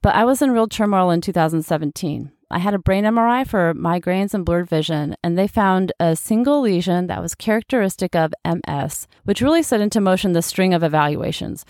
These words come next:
extensive lab tests, repeat brain and total spine M R Is, and finally a spinal tap.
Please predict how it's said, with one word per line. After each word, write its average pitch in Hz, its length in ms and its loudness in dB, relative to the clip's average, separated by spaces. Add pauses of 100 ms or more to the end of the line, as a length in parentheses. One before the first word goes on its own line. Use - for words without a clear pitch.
(320)
extensive 175 520 -2
lab 220 300 0
tests, 208 520 0
repeat 196 480 0
brain 180 380 2
and 151 140 0
total 185 280 0
spine 170 380 0
M 165 180 -8
R 202 420 2
Is, 202 140 -2
and 180 180 -4
finally 185 460 0
a - 80 -6
spinal 165 480 -2
tap. - 400 -10